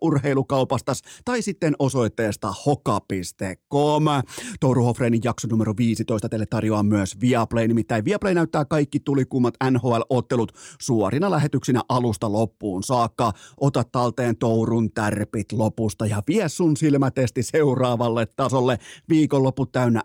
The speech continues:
N H L primetimea. Ja siellähän on taas Hoffaakin studiossa tuttuun tapaan. Tilaukset sisään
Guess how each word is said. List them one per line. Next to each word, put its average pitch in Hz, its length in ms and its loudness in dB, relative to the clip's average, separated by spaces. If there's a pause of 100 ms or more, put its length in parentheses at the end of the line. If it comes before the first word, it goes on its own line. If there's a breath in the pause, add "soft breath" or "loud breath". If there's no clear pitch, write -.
(180)
N 117 80 2
H 107 100 -2
L 110 280 2
primetimea. 117 640 0 (220 loud breath)
Ja 214 60 -10
siellähän 180 480 0
on 160 140 2
taas 143 320 -2
Hoffaakin 127 600 0
studiossa 120 460 -2
tuttuun 120 380 0
tapaan. 110 360 0 (300 loud breath)
Tilaukset 185 520 -2
sisään 123 400 2